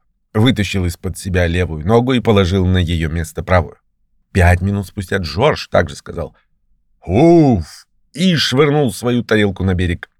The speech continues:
А ещё спустя три минуты Монмаранси впервые со времени отъезда выказал некоторое удовлетворение. Он бросился на бок и вытянул лапки, а потом и я сказал: «Уф!», откинул голову назад и стукнулся о дугу, но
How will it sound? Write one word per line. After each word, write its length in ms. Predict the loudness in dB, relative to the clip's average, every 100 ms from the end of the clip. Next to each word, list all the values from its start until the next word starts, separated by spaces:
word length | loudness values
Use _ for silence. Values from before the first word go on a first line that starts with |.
| _
А 80 | -2
ещё 280 | -2 -4 -6
спустя 380 | -6 -6 -6 -6
три 180 | -6
минуты 420 | -6 -8 -12 -16 -8
Монмаранси 800 | -4 0 2 2 0 -4 -12
впервые 500 | -12 -4 -2 0 -2
со 160 | -4 -4
времени 340 | -2 -2 -2
отъезда 480 | -4 -2 -2 0 0 -2 _ _
выказал 420 | -2 -2 0 0
некоторое 640 | 0 -2 -4 -6 -4 -2 -4
удовлетворение. 880 | -4 -4 -4 -2 -2 -2 -4 -12 -20 _ _ _ _
Он 200 | 0 2
бросился 440 | 2 2 0 0
на 200 | 0 2
бок 200 | 2 0
и 20 | -2
вытянул 420 | -4 -4 -6 -2
лапки, 480 | 0 -2 -4 -8 -8 _ _ _
а 120 | -2
потом 320 | 0 0 2 2
и 40 |
я 160 | 2 0
сказал: 480 | -2 -2 -2 -2 -8 _ _ _ _ _ 0
«Уф!», 760 | 2 2 0 -12 -18 -20 -20 _ _
откинул 520 | -4 -2 0 0 2 2
голову 340 | 0 -2 -4
назад 360 | -4 0 0 0
и 60 |
стукнулся 580 | -8 -8 -4 -4 0 0
о 40 |
дугу, 400 | 0 -2 0 2
но 300 | 4 4 2